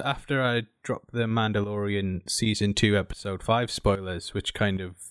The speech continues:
um, ruined my week for a bit and probably ruined a lot of people at Disney's week, unfortunately.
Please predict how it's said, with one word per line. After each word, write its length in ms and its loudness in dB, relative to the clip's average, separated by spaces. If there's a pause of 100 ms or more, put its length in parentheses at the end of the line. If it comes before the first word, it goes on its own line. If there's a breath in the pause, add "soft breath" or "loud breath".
um, 400 -2
ruined 480 -2
my 300 2
week 280 -6
for 200 -2
a 60 -2
bit 300 0
and 200 -4
probably 560 0
ruined 280 -2
a 60 0
lot 140 0
of 100 -8
people 260 0
at 140 -4
Disney's 460 -4
week, 340 -2
unfortunately. 800 -6